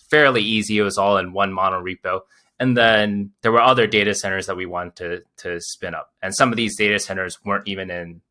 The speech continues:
the U S, right? And, and weren't running on the same sort of infrastructure that we had in the data centers here in, in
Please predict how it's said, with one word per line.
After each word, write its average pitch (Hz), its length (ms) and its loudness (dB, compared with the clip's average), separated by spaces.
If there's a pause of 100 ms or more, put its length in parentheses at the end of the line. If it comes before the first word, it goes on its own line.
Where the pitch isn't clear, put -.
the 92 80 -8
U 98 240 -6
S, - 260 -8
right? 82 260 -10
And, 90 220 -12
and 90 220 -16
weren't 107 240 -4
running 107 320 0
on 98 100 -2
the 92 80 -10
same 95 240 -10
sort 92 220 -6
of 90 160 -14
infrastructure 98 800 -8 (320)
that 92 160 -2
we 90 140 -10
had 95 420 0
in 85 100 -10
the 85 60 -8
data 87 260 -10
centers 85 380 -12
here 87 280 -10
in, 80 200 -18 (140)
in 82 160 -20